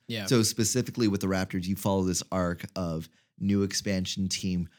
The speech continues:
Speaker 2: great rising star in this frozen tundra, gets disgruntled because of management. He leaves. We suffer in the basement for so long.
Speaker 1: Yeah.
Speaker 2: And then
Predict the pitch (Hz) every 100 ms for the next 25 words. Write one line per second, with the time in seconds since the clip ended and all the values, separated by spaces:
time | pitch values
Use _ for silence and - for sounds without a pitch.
0 | _ _ - 113 123 98 113 113 110 -
1 | 127 110 101 90 98 95 - - 101 104
2 | 98 101 92 107 104 90 71 - _ _
3 | - 107 - 98 - 101 90 87 - 90
4 | 80 87 71 69 58 - _ - 113 101
5 | 98 82 80 - 104 - - 107 - 98
6 | 85 87 - 87 87 82 101 90 85 82
7 | 62 57 _ _ _ 110 101 110 104 104
8 | 101